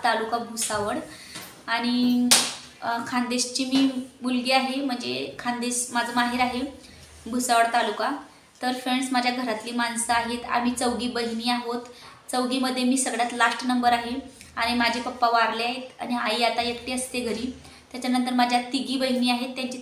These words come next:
त्या गावाकडेच म्हणजे लग्न झाले, ते तिकडेच दिलेले आहेत गावाकडे, जळगाव जिल्ह्यामध्ये. आणि त्याच्यानंतर फ्रेंड्स, मी सगळ्यात लहान आहे आणि मी सगळ्यात लांब पण आहे, म्हणजे माझं सासर खूप लांब आहे माझ्या माहेरपासून.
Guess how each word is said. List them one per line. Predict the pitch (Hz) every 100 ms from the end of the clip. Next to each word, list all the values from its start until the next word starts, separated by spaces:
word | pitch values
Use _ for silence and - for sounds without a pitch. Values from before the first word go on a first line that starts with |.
| -
त्या |
गावाकडेच | 240 240 226 240 254 269 -
म्हणजे | 247 247
लग्न | 240 233
झाले, | 247 240
ते | 233 254
तिकडेच | 254 247 262
दिलेले | 247 233 233
आहेत | 240 233 226
गावाकडे, | 220 214 220 254
जळगाव | 247 220 214
जिल्ह्यामध्ये. | 208 220 220 214 202 277 - - - - - - -
आणि | 240 240
त्याच्यानंतर | 247 247 247 247 247
फ्रेंड्स, | - 247 254 - - - - _
मी | 247
सगळ्यात | 254 254 233 240
लहान | 247 240
आहे | 262 262 254 240 254
आणि | 254 247
मी | 247
सगळ्यात | 262 226 240 254
लांब | 240 247 247
पण | 277
आहे, | 262 254 254 311 - - - - -
म्हणजे | 240 226 240 240 247
माझं | 240 254
सासर | 262 262 - 254 -
खूप | 285 269
लांब | 240 247
आहे | 247 240 269 -
माझ्या | 240 226 240
माहेरपासून. | 233 226 247 233 -